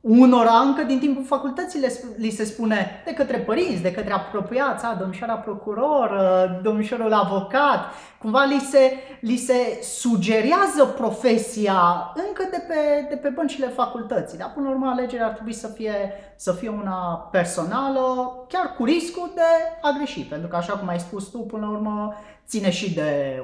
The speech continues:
un trial and error aici. Trebuie să încerci, să vezi dacă ți se potrivește cu,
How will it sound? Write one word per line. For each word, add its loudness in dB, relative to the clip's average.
un -4
trial 0
and -6
error -4
aici. -4
Trebuie -4
să -8
încerci, -6
să -6
vezi -6
dacă -8
ți -12
se -8
potrivește -12
cu, -16